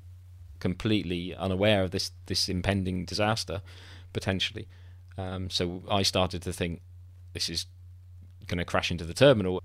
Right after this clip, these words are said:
So, uh, I was watching this out the window happen, and, and the last two or three minutes of what I've been talking about have literally only actually taken two or three seconds in real life. And then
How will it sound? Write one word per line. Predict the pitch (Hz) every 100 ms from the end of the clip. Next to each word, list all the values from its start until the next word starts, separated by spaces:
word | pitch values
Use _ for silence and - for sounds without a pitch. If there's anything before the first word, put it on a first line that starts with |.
| -
So, | - 101 98 95 98
uh, | 98 95 95 - - - - - -
I | 110 123
was | 110 101 - - 76
watching | 92 110 110 120
this | 110 110
out | 113 107
the |
window | 101 110 107
happen, | 101 107 -
and, | 95 101 -
and | 104 104 95 - - -
the | 98
last | 107 101 - - - -
two | -
or | 98
three | - 95
minutes | 104 95 -
of |
what | 95
I've | 98 90
been | 92
talking | - 104 -
about | 85 90
have | 92
literally | 95 98 - 87 87
only | 95 95 92
actually | 95 - 87
taken | - 101 90 87
two | -
or | 87
three | -
seconds | 85 95 90 82 82
in | 85
real | 87 80
life. | 95 80 - - - - - - - - - - - - - - - -
And | 95 95
then | 95 92 92